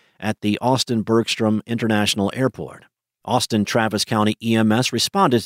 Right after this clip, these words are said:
to an incident for a person with traumatic injuries on the tarmac. E M S pronounced the individual dead on the scene, according to Austin Bergstrom International Airport officials.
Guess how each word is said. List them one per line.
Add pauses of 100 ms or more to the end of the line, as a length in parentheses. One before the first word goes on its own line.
to
an
incident
for
a
person
with
traumatic
injuries
on
the
tarmac. (480)
E
M
S
pronounced
the
individual
dead
on
the
scene,
according
to
Austin
Bergstrom
International
Airport
officials.